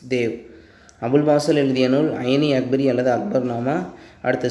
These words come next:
ஷாஜஹானோட படைத்தளபதி யாருன்னா, மக்பத் கான். யாருங்க? So, மக்பத் கான். அக்பர் அவையில் இருந்த வருவாய்த்துறை அமைச்சர் யாருன்னா, தோடர்மால். சரிங்களா? So, சலீம் என்ற இயற்பெயர் கொண்டவர்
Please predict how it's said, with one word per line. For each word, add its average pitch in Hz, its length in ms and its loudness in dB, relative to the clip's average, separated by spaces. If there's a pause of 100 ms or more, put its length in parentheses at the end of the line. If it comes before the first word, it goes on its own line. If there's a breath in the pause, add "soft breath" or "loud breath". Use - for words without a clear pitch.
ஷாஜஹானோட 143 720 2
படைத்தளபதி 127 540 0
யாருன்னா, 135 320 0 (240)
மக்பத் 120 560 -2
கான். 120 220 -6 (1080 soft breath)
யாருங்க? 127 320 0
So, 139 240 0
மக்பத் 131 680 -2
கான். 127 380 -2 (1300 loud breath)
அக்பர் 139 360 4
அவையில் 147 300 2
இருந்த 131 240 2
வருவாய்த்துறை 143 640 0
அமைச்சர் 123 320 0
யாருன்னா, 123 300 -2
தோடர்மால். 120 640 0 (280)
சரிங்களா? 117 280 -2
So, 120 140 -4
சலீம் 131 380 0
என்ற 131 220 2
இயற்பெயர் 127 380 2
கொண்டவர் 123 460 -2